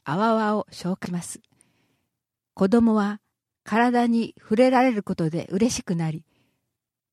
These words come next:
運動意欲が刺激されます。お風呂やむずかっているなど、ちょっとした時間にできますので、ぜひ子供と触れ合ってみてください。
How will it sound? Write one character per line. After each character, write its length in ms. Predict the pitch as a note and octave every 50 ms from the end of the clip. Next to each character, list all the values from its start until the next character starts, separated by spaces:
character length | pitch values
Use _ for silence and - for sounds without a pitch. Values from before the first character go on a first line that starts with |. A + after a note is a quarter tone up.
| _ _
運 280 | - G#3 B3 C#4 C4+ B3+
動 220 | D4+ D4 C#4 A#3+
意 100 | A3 C4
欲 260 | C#4+ B3+ B3 - -
が 120 | D3 D3+ D#3
刺 200 | D3+ - - F#3+
激 220 | G#3+ A3+ - -
さ 100 | - A#3
れ 120 | G#3 G3+ G3+
ま 120 | G3+ F#3+
す。 180 | - - - - _ _ _ _ _ _ _ _ _ _ _ _ _ _ _ _ _ _ _ _ _ _ _ _ _ _ _ _ _ _ -
お 100 | F#3+ G3+
風 140 | A3 C4+ C4
呂 100 | A#3+ G3+
や 320 | D#3+ D#3 D#3+ E3 F3 - _ _ _ _ _ _ _ _ _
む 100 | F3+ G3+
ず 140 | G3 C4 C4+
か 100 | - C4
っ 40 | C4+
て 260 | - _ - B3 B3
い 20 | B3
る 60 | A#3+
な 140 | A3+ A3 G#3+
ど、 240 | G3 F3+ C#3+ E3 - _ _ _ _ _ _ _ _ _ _ _ _ _
ち 80 | -
ょ 40 | A3+
っ 40 | A#3 - _
と 140 | C#4+ C#4+
し 40 | C4+
た 140 | - C4+ C4
時 140 | A#3+ B3+ -
間 260 | - C4 B3+ B3+ A#3+
に 140 | A3+ A3+ G#3
で 100 | A3 A3
き 100 | - A#3
ま 120 | A3+ C4
す 120 | - - G3+
の 120 | E3+ D#3+
で、 180 | D3+ D3 - - _ _ _ _ _ _ _ _ _ _ _ _ _ _ _
ぜ 160 | - A#3 A#3
ひ 320 | C4 A#3+ G#3 F3 - - - _ _
子 140 | - F#3 F#3+
供 260 | G#3 A3 A3+ A3+ A3
と 240 | - - G#3 G3+ F3
触 240 | G3 - - G#3+ G3
れ 120 | A#3 B3
合 40 | B3
っ 40 | C#4 - _ -
て 80 | F3+
み 120 | E3+ E3+ E3
て 100 | D#3 -
く 80 | C#3+
だ 100 | C3 C#3+
さ 140 | - - A#2+
い。 100 | - D#3